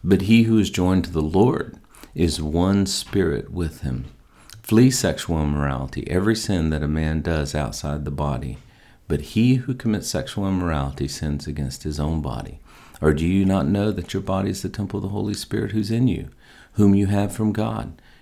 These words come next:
You're not your own. You were bought at a price. Therefore glorify God in your body and in your spirit, which belong to God. Everything that we do should bring glory to God, inside or outside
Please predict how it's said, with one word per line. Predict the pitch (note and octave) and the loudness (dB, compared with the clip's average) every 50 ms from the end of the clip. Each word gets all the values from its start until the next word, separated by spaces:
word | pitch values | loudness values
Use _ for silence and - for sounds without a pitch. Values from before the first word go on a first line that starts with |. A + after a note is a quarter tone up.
| _ - | _ -6
You're | D#3 E3 | -4 -2
not | F#3 D#3+ A#2+ - - - | -2 -2 -4 -4 -4 -4
your | D#2 C2+ C2 | -2 -2 0
own. | C2 C2 C#2+ D#2+ A#2+ C#3+ C#3+ - - - _ - - - _ - | 0 2 2 2 2 0 -2 -6 -14 -20 _ -20 -20 -14 _ 0
You | C#3 D#3+ | 2 2
were | D#3+ C#3+ | 2 2
bought | C#3+ - C3+ C3+ C3+ | 2 0 0 2 2
at | C3 B2+ | 2 0
a | C3 | 0
price. | B2+ - - C#3+ C#3+ C3+ F#2+ - - - - - _ _ _ _ _ _ _ _ - | -2 -2 0 0 0 0 0 -2 -4 -8 -14 -16 _ _ _ _ _ _ _ _ 0
Therefore | A#2 C3 B2+ C3 C#3 C#3 | 2 2 2 4 2 2
glorify | C#3 C3 C3 C3+ C#3 C#3 C#3 - F2+ E2 D2+ | 4 4 2 2 2 0 -2 -2 -2 0 0
God | D2 C#2+ D#2 C#2+ C#2 C2 C2 D#2+ | -2 -2 -2 -2 -2 -2 0 0
in | G2 A#2 | 2 2
your | A#2 G#2 F2+ | 4 2 2
body | E2 D#2+ D#2+ D2 C#2+ C#2+ D2 D2 | 0 0 -2 -2 -2 -2 -2 -2
and | D2+ F#2+ G#2 | -2 0 0
in | G#2+ G#2+ | 2 2
your | G2 F2 | 0 0
spirit, | D#2+ - - - - D2 C2 C2 B1 - - - - - - - _ - | -2 -6 -8 -8 -6 -4 -4 -4 -4 -6 -10 -16 -20 -20 -20 -14 _ -6
which | A#2 A2+ - - | -6 -6 -4 -4
belong | - A2+ A2 A2 G#2+ G#2+ G#2+ G#2+ G#2+ G#2+ G2+ - - - | -2 -2 0 0 0 0 0 0 0 -2 -4 -8 -12 -8
to | - A2 | -6 -6
God. | G2+ G#2+ G#2+ G#2 G#2+ A2 G2 - - - - - - - _ - - - - - - - - - | -4 -2 -2 -2 -2 -2 -2 -4 -6 -8 -10 -12 -14 -14 _ -20 -20 -20 -20 -20 -20 -20 -4 2
Everything | - A#2 B2 B2+ C#3+ C3 C3+ A2+ F#2+ F#2 | 6 6 6 6 6 2 2 2 0 2
that | F2 F2 E2+ C2+ | 2 2 2 2
we | F2 G#2+ A2 | 0 0 0
do | - - D2 B1+ C2 - | 0 -2 -2 -2 -2 -4
should | - - - - | -4 -6 -8 -6
bring | - E2+ E2+ E2+ F#2 | -4 -2 -2 -2 -2
glory | F2 D#2+ D#2 D#2 D2+ D2 E2 F2+ G2 | -2 -2 -2 -2 -2 -2 -4 -4 -6
to | - - A2+ G#2+ | -4 -2 -2 -2
God, | A#2 A#2+ A#2+ G#2+ - - - - | -2 -2 -4 -4 -6 -6 -6 -2
inside | D2 F2 G#2 G#2 - G#2+ G2 G2 G2+ A2 | -2 0 0 0 -2 -4 -4 -4 -4 -4
or | A2 G2 F2+ | -4 -4 -4
outside | E2+ D#2+ D#2+ E2+ F#2+ - - - D#2+ C#2+ C#2+ C2 D#2 - | -4 -4 -4 -6 -6 -8 -6 -6 -4 -4 -4 -4 -6 -6